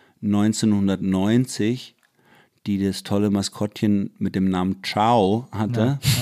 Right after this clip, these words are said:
Speaker 1: <laughs> diesen komischen,
Speaker 2: Diese, aus den
Speaker 1: dieses
Speaker 2: Blöcken.
Speaker 1: komische Holzding.
Speaker 2: Ja, ja.
Speaker 1: Da hab ich noch ein T-Shirt, ähm, das hat mir mein Onkel damals geschenkt, da stand drauf, äh,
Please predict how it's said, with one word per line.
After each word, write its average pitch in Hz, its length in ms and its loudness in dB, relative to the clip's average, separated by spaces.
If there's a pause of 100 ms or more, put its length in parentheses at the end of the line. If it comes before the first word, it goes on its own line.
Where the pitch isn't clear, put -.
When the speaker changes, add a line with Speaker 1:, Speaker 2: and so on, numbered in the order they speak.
(300)
Speaker 1:
<laughs> - 60 -14
diesen 101 220 2
komischen, 107 760 2
Speaker 2:
Diese, 113 140 -10
aus 110 100 -10
den 127 60 -8
Speaker 1:
dieses 110 160 0
Speaker 2:
Blöcken. 117 160 0
Speaker 1:
komische 110 240 0
Holzding. 117 600 0 (180)
Speaker 2:
Ja, 107 80 -12
ja. 110 80 -12 (480)
Speaker 1:
Da 104 200 2
hab 120 120 2
ich 110 120 0
noch 110 160 2
ein 107 160 0
T-Shirt, 139 920 2 (840)
ähm, 104 460 4 (800)
das - 160 -12
hat 113 120 -4
mir 110 120 4
mein 104 160 4
Onkel 117 280 2
damals 110 320 2
geschenkt, 117 440 0
da 107 80 -2
stand 107 420 -4
drauf, 104 520 -6 (600)
äh, 110 380 -4